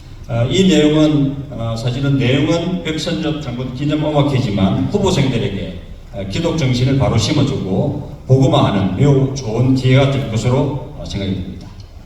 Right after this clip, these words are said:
자, 그다음에 마지막으로, 어, 바울지의 송년 조찬 예배가 십이월 이십육 일 화요일 오전 일곱 시 기독교연합회관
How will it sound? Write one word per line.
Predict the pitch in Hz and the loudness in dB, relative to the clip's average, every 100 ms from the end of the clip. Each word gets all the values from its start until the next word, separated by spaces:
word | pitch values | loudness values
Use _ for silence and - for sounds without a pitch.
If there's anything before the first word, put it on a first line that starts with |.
| - - - - - | -20 -20 -18 -18 -20
자, | - 117 | -14 -8
그다음에 | 113 123 123 | 0 2 4
마지막으로, | 127 120 143 160 143 127 - - - - - | 2 2 2 2 2 2 2 -2 -10 -12 -8
어, | 104 101 | -4 2
바울지의 | 135 180 185 151 147 | 4 6 4 4 2
송년 | 135 123 139 160 | 2 2 4 4
조찬 | 135 - 127 | 4 2 2
예배가 | - 101 - 120 - - - | 0 0 0 0 0 -4 -8
십이월 | - - 170 151 131 123 | -8 -6 -4 0 0 0
이십육 | 104 110 107 101 | -2 -4 -4 -4
일 | 95 - | -6 -6
화요일 | 110 117 120 104 104 | -4 0 0 0 -2
오전 | 107 131 | -2 0
일곱 | 127 127 - | 0 0 -2
시 | - - 143 156 | -4 -4 -4 -4
기독교연합회관 | 147 147 135 123 120 104 101 131 - | -4 -2 0 0 2 0 0 0 -2